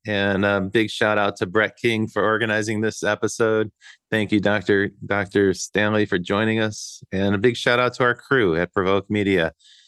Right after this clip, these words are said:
Uh, we are grateful for the services of our engineer, Kevin Hershon, our producer,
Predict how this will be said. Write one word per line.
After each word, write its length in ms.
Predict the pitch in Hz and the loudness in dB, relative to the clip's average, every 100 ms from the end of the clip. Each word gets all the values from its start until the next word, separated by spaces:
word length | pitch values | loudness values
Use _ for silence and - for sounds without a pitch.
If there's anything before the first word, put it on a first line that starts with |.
| _ _ _ - | _ _ _ -8
Uh, 160 | 80 85 | -4 0
we 200 | 90 98 | 2 2
are 120 | 95 | 0
grateful 760 | 80 95 117 127 - 73 65 92 - | 0 0 0 0 -2 -2 -4 -12 -8
for 160 | 95 | -2
the 100 | 87 | -2
services 600 | - 107 104 101 104 92 | 0 0 0 0 0 0
of 100 | 95 | 0
our 160 | 90 92 | 0 0
engineer, 640 | 101 95 92 95 98 98 | -2 -2 0 0 0 0
Kevin 320 | - 98 92 | -2 -4 -2
Hershon, 480 | 87 104 - 110 107 - - - _ - | -2 -4 -2 -4 -4 -12 -20 -20 _ -6
our 100 | 87 | -6
producer, 920 | - 92 107 113 - 104 101 92 | -2 2 4 2 2 0 2 -2